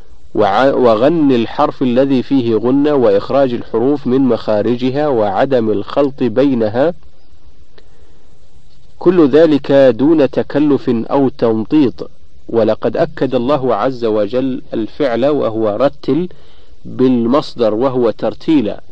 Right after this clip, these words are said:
تعظيما لشأنه واهتماما بأمره، كما قال سبحانه: "وقرآنا فرقناه ل-، لتقرأه،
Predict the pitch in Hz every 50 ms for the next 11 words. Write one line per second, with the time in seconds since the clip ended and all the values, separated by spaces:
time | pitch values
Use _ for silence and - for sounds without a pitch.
0 | - - - 110 98 95 95 98 120 151 165 156 139 127 113 107 104 101 98 98
1 | 98 95 - - - - - - 113 120 120 120 113 143 156 160 156 143 120 107
2 | 101 - - - - 107 104 107 123 139 143 135 123 110 104 107 127 143 143 120
3 | 110 127 151 - 139 147 135 226 107 101 - - - - - - - - - -
4 | - - - - - - - - - - - - - - - - - - - -
5 | - - - - - - - 113 113 117 113 - - 175 190 180 147 - - 123
6 | 107 98 - - 139 143 139 131 127 107 95 - - - - - - - - -
7 | - - 107 98 - - 117 107 107 - - - 165 175 160 147 127 117 110 107
8 | - - 143 143 135 127 - - 120 117 139 151 156 135 123 127 123 110 101 117
9 | 113 113 - - - - 123 113 117 113 - - 120 - - 117 120 147 156 143
10 | 135 120 113 139 151 185